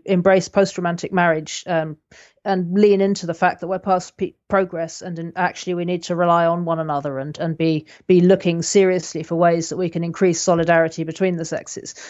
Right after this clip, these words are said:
You know, if we want, if we want to stand a chance of surviving as a species,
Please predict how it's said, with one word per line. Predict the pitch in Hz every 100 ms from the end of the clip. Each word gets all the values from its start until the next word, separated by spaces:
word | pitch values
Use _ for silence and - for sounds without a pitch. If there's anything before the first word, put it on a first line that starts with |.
| -
You | 160
know, | 165
if | 165
we | 196
want, | 190 180
if | 196 -
we |
want | 196 190
to |
stand | - 190 165
a |
chance | - 185 170
of | 160
surviving | - 175 175 165 156
as | 151
a |
species, | 156 - 196 - - -